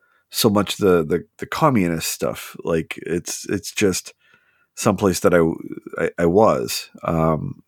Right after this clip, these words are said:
and, like, just, just the way w-, my family is right now, and me being i-, kinda, like, in, in a reflective mood, I, I do want to go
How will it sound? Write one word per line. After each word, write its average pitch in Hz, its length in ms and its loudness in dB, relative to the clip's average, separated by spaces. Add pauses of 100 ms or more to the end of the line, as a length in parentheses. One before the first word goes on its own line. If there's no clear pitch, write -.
(200)
and, 87 460 2 (1400)
like, 85 320 2 (520)
just, - 440 0 (540)
just - 280 0
the 123 280 0
way 135 300 4
w-, 110 460 -4
my 107 200 2
family 104 440 2
is 95 180 2
right 90 180 0
now, 92 360 2
and 82 260 -2 (960)
me 110 300 2
being 92 520 0 (320)
i-, 82 260 -4
kinda, 90 240 0
like, 87 220 0
in, 92 180 -4
in 85 220 -2
a 87 60 2
reflective 87 880 0 (1000)
mood, 92 460 4
I, 104 160 2
I 101 100 2
do 120 260 0
want 120 320 2
to 104 100 -4
go 95 600 2